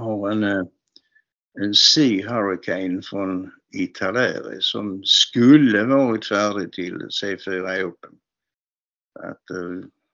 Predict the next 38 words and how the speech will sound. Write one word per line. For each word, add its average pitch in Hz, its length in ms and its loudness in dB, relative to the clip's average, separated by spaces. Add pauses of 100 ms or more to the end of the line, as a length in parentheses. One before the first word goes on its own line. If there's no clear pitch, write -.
(400)
det 110 180 0
blev 101 480 2
inte 95 220 -8
så, 85 300 -6
för - 140 -14
det, 101 220 -2
det, 101 340 -4 (300)
ja, 98 160 -6
du 87 160 -12
känner 90 380 -6
igen 87 300 -6
det. 90 200 -10
Det 95 80 -10 (120)
är 87 40 -8
vissa 82 360 -8
saker 82 380 -12
som 87 280 -16 (800)
gör 90 480 -2
att 87 100 -10
det 92 100 -6
stoppar 82 500 -8
upp. 82 240 -6 (640)
Och 87 260 -14 (160)
då, 87 220 -10
istället 92 440 -4
för 87 300 -8
att 85 80 -12 (500)
tokbygga 101 800 -2
ett 85 120 -6
par 92 240 -6
dagar 90 300 -4
innan, 87 300 -6
så - 380 -10 (600)
är 87 80 -8
det 92 60 -4
ju 90 100 -2
bättre 92 360 -6
att 87 60 -12